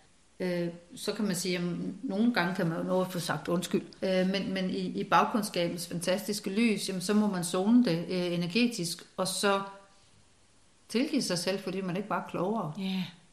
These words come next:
Speaker 1: Men vide, at det kommer man aldrig til at gøre igen. Lige så vel som nogen gør noget, så, så må man jo,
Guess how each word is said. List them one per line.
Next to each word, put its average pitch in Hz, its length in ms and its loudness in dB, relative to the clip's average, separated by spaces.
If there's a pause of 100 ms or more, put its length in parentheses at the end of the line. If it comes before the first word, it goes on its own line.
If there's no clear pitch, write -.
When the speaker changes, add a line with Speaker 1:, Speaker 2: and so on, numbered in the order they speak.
Speaker 1:
Men 190 280 4
vide, 208 220 4
at - 100 0
det 202 80 -2
kommer 180 220 -2
man 135 100 -2
aldrig 214 220 0
til 175 120 -6
at 170 100 -4
gøre 175 200 -4
igen. 170 280 -6 (640)
Lige 202 160 -2
så 233 100 2
vel 185 180 2
som 202 140 -4
nogen 190 380 0
gør 190 140 2
noget, 208 300 4
så, 220 280 -4
så - 140 -6
må 226 160 2
man 185 200 -2
jo, 170 200 -2